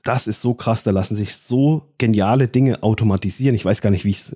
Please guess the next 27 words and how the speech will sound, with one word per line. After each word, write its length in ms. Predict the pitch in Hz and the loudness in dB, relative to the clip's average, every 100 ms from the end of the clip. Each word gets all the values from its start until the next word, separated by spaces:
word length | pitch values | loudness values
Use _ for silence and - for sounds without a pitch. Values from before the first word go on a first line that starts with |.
| - | -10
ob 80 | |
ich 60 | 98 | -6
jetzt 200 | 90 - | -6 -2
geil 220 | 90 107 | 2 2
sagen 280 | 110 104 107 | 2 2 2
soll 180 | 101 90 | 0 0
oder 140 | 98 | 0
genial, 260 | 90 101 139 | 2 2 2
<laughs> 40 | |
einfach 220 | 98 98 | -2 -4
weil 120 | 85 87 | -4 -4
ich's 160 | - | -4
so, 240 | 101 104 - | -4 -4 -6
so 280 | - 117 117 | -6 0 2
super 380 | 117 127 123 113 | 2 -2 0 0
finde, 320 | 120 113 131 | 0 0 0
was 240 | 110 120 - | -2 -4 -6
da 100 | 120 | -6
einfach 360 | 117 123 131 | -4 -4 0
möglich 400 | 127 156 143 - | 2 2 0 -2
ist. 260 | 107 - - | -4 -6 -2
Und 240 | 113 107 | 0 2
wenn 160 | 113 107 | 0 0
du 180 | 127 151 | 0 0
da 200 | 143 127 | 2 4
Hilfe 280 | 127 127 | 2 2
brauchst, 640 | 123 - 107 90 - - | -2 0 0 0 -6 -16